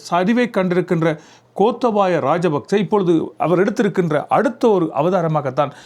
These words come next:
இந்த பௌத்தனாக மாறப்போகிறேன் அல்லது ஒரு தேரராக மாறப்போகிறேன் என்று அவர் தெரிவித்திருக்கின்ற இந்த விடயங்கள். ஏனென்று சொன்னால்,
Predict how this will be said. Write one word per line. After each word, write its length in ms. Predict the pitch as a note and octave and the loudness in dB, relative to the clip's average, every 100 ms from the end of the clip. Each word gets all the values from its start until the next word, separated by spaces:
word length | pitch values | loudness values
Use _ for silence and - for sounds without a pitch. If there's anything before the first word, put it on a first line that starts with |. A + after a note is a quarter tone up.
| - - | -14 -2
இந்த 220 | F3 F3 C3+ D2 - _ E3+ | 2 4 2 0 -10 _ 0
பௌத்தனாக 600 | G3+ G#3 A#3+ G3+ F3+ D#3+ | 0 0 0 0 0 0
மாறப்போகிறேன் 640 | D#3 D#3+ D3 C#3+ D3 C3+ | 0 0 -2 -2 0 0
அல்லது 340 | C#3 F3+ F#3 | 0 2 2
ஒரு 140 | D#3+ D3+ | 2 0
தேரராக 460 | G3 G#3 F#3+ E3+ D3 | 0 2 2 0 0
மாறப்போகிறேன் 640 | E3 E3 E3+ D3+ D3 C3 | 0 0 -2 -2 0 0
என்று 200 | D3+ D3+ | 0 0
அவர் 220 | C#3 C#3 D#3 | 0 -2 -2
தெரிவித்திருக்கின்ற 560 | E3 D3 C3 C3+ C3 G3+ - - - - | 0 -2 -2 -2 -2 -2 -4 -20 -12 -2
இந்த 200 | E3+ C#3+ | 0 2
விடயங்கள். 500 | F3 D#3 A#2 A2+ - | 2 2 0 -4 -2
ஏனென்று 280 | A3 C4 | 0 0
சொன்னால், 460 | G3 C3+ A#2 D#3 | -2 -2 -2 0